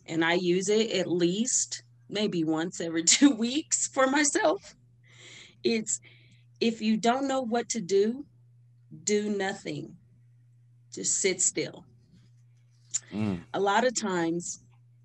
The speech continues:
Speaker 1: uh, now that I've been practicing, I do a lot of meditation, <sighs> and anxiety starts hitting. Um, I do a lot of nothing. <laughs> Nothing, because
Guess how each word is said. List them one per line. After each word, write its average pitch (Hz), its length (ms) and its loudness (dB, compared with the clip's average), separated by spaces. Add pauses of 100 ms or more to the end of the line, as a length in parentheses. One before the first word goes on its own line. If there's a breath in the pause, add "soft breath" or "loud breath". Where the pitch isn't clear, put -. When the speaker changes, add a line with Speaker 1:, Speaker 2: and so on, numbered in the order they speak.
Speaker 1:
uh, 165 420 -4
now 175 520 0 (140)
that 180 100 0
I've 170 180 2
been 170 200 0
practicing, 170 600 -4
I 160 60 -4
do 170 140 -4
a 165 120 0
lot 160 100 -4
of 160 60 -2
meditation, 151 840 -4 (960 loud breath)
<sighs> 185 380 -2
and 190 180 2
anxiety 180 720 0
starts 160 380 2
hitting. 175 560 2
Um, 156 340 -4
I 185 120 -2
do 208 260 2
a 185 100 -2
lot 170 520 0
of 151 340 -2 (640)
nothing. 160 560 -2 (240)
<laughs> 349 100 6 (1600 loud breath)
Nothing, 240 680 4 (380 loud breath)
because 269 920 4